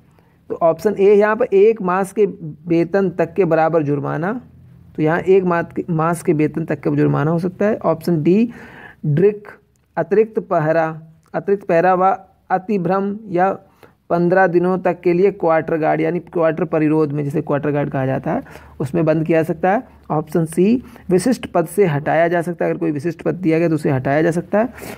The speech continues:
और ऑप्शन डी, उपयुक्त सभी। तो इस प्रश्न का उत्तर होगा ऑप्शन डी,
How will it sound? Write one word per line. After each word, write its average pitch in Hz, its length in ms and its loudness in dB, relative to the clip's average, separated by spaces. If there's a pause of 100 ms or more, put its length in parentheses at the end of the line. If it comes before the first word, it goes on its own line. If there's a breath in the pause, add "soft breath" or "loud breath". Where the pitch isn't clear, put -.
(300 loud breath)
और 180 180 2
ऑप्शन 185 500 -2 (140)
डी, 147 400 0 (240 loud breath)
उपयुक्त 131 280 0
सभी। 143 320 0 (200 loud breath)
तो - 100 0
इस 185 140 2
प्रश्न 170 240 -2
का 165 80 0
उत्तर 160 240 0
होगा 175 160 2
ऑप्शन 208 760 -4
डी, 147 300 2